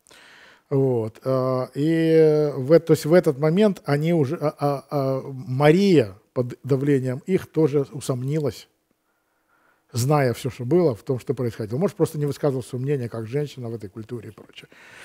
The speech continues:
Вот. И поэтому Иисус говорит: "Вот мои братья и сёстры".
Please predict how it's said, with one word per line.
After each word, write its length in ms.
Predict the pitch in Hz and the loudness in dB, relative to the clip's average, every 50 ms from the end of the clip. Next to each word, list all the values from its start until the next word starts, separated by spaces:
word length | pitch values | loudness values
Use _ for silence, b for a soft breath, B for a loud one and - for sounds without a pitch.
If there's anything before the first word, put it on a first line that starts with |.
| B B B B - | B B B B -4
Вот. 340 | 135 127 120 110 107 107 117 | -2 -2 -2 -2 -4 -6 -8
И 60 | 113 | 0
поэтому 400 | - 147 170 170 165 151 139 131 | 4 4 4 4 4 -2 -4 -4
Иисус 180 | 117 - 139 | -4 -4 -4
говорит: 260 | 127 135 131 117 - 127 | 0 0 0 0 0 -4
"Вот 140 | 127 117 | -8 -6
мои 160 | 120 120 117 117 | -6 -6 -6 -4
братья 400 | 117 135 143 147 143 - 135 120 | 0 0 0 0 0 -2 -6 -6
и 180 | 113 104 104 | -6 -8 -10
сёстры". 440 | 101 - 143 139 120 - - 127 | -10 -6 -6 -6 -6 -4 -8 -10